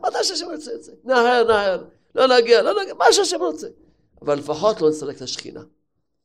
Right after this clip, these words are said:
זה בטוח שהשם לא רוצה. שלא נסלק את השכינה.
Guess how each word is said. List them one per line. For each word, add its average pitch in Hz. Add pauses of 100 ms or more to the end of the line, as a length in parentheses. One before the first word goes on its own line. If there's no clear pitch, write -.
(300)
זה 175
בטוח 151
שהשם 127
לא 139
רוצה. 127 (880)
שלא 214
נסלק 208
את 165
השכינה. 151